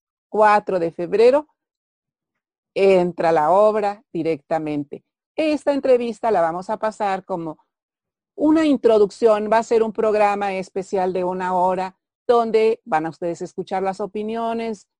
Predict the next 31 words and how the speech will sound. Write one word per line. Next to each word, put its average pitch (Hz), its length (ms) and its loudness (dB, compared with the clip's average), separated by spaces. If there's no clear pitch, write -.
del 160 140 -6
director, 208 680 0
del 185 180 -4
maestro 175 540 -8
William, 220 580 -4
y 294 220 2
aparte, 208 760 0
pues 320 240 -2
algunas 277 500 -2
otras 226 360 -2
cosas 214 480 -4
que 214 120 2
nos 208 220 -4
van 220 220 0
a 226 40 -6
ir 226 120 -4
guiando 185 540 -6
para 180 300 0
que 180 440 -8
el 160 180 -4
viernes 254 640 0
ya 175 200 -8
entremos 180 480 -10
directamente 180 960 -8
en 214 240 0
el 190 160 0
estreno 202 600 -6
de 165 140 -6
Bodas 175 520 -8
de 160 120 -12
Sangre 208 540 -10